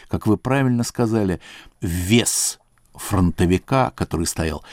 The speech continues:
вес настоящести этого человека. Вот это, может быть, побеждало, побеждало страх, побеждало политическую, идеологическую робость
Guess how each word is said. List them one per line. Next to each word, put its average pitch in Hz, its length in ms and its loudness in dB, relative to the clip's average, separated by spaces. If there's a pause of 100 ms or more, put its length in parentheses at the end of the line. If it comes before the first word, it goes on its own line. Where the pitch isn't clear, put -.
(140)
вес 101 400 2
настоящести 107 1300 -2
этого - 400 -10
человека. 80 720 -10 (560)
Вот - 160 -2
это, 95 140 2
может 90 200 0
быть, 82 160 -4
побеждало, 85 840 -2 (260)
побеждало 104 480 0
страх, - 640 -2 (420)
побеждало 92 680 2 (160)
политическую, 92 880 -2
идеологическую 87 880 -2
робость 90 720 2